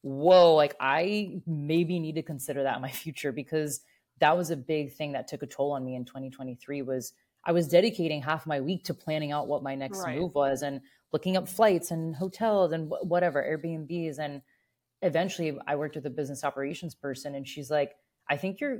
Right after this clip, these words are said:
Speaker 1: highly undervaluing how much brain space this takes up."
Speaker 2: Yeah.
Speaker 1: And you're, you're trying to act like you're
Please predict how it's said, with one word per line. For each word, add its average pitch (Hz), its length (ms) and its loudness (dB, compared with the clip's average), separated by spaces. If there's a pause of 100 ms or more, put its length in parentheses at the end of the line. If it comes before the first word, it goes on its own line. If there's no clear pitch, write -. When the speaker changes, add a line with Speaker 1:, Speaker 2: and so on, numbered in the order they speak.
(120)
Speaker 1:
highly 160 500 -2
undervaluing 147 720 -2
how 139 160 -2
much 143 260 -6
brain 131 260 -4
space 165 380 -6
this 135 260 -10
takes - 260 -6
up." 208 300 -2 (160)
Speaker 2:
Yeah. 202 240 -8
Speaker 1:
And 185 140 0
you're, 165 240 0
you're 170 200 2
trying 190 220 0
to 156 180 -4
act 147 280 0
like 143 200 0
you're 147 240 0